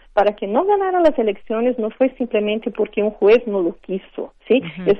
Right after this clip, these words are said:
Speaker 1: algo muchísimo más grande, ¿sí? Y entonces, la pedida, eh, la petición de habeas corpus, que debería de haber sido, este, juzgada ayer, ya fue, este, pospuesta para el día veintinueve.
Speaker 2: Ujú.
Speaker 1: Incluso en el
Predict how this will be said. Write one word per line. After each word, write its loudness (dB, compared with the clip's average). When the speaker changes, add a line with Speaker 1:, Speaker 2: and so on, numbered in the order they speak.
Speaker 1:
algo 6
muchísimo 0
más 0
grande, 0
¿sí? 0
Y 4
entonces, 4
la 4
pedida, 2
eh, 4
la 2
petición -2
de 0
habeas 2
corpus, 2
que -4
debería 0
de 4
haber 0
sido, 0
este, 0
juzgada 0
ayer, 4
ya 4
fue, 4
este, 0
pospuesta 2
para 4
el -2
día 2
veintinueve. 0
Speaker 2:
Ujú. -12
Speaker 1:
Incluso 2
en 2
el 2